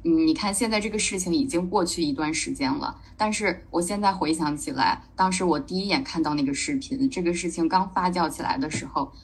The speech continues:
就是那种愤怒感、那个无助感还是特别特别真实。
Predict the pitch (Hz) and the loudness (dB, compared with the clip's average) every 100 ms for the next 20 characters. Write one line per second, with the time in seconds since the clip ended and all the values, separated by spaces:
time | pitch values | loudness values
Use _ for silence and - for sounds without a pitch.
0 | - 202 196 196 180 143 123 - - 208 | -8 -6 -2 -2 0 -2 -4 -18 -4 0
1 | 175 170 147 170 151 175 170 156 160 185 | 2 0 0 -2 -2 0 0 -2 -2 -2
2 | 175 - - 151 175 - 165 139 139 135 | 0 -2 -4 -6 -8 -6 -4 -4 -4 -6
3 | - 151 147 - - 113 | -2 -2 -2 -2 -4 -6